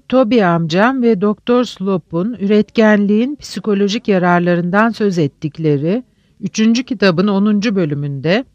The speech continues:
her şeyi kitaplardan yaşamaya meraklı olan Walter Shandy,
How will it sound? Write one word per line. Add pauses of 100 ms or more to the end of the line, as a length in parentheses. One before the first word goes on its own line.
(380)
her
şeyi
kitaplardan
yaşamaya
meraklı
olan
Walter
Shandy,